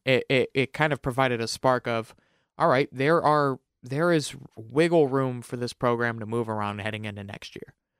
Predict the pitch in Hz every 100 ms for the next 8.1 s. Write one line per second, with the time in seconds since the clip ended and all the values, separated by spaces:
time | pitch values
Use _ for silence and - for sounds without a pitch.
0 | _ _ - 113 110 104 117 120 123 120
1 | 113 117 113 107 113 113 110 117 123 120
2 | 117 123 120 120 120 113 - _ _ _
3 | _ _ - 113 104 113 127 - 135 123
4 | 120 117 117 117 - 127 120 - 120 -
5 | 110 110 - 107 120 110 107 107 - 117
6 | 120 123 113 - - _ _ _ _ -
7 | 110 110 127 139 139 113 - 110 123 123
8 | 120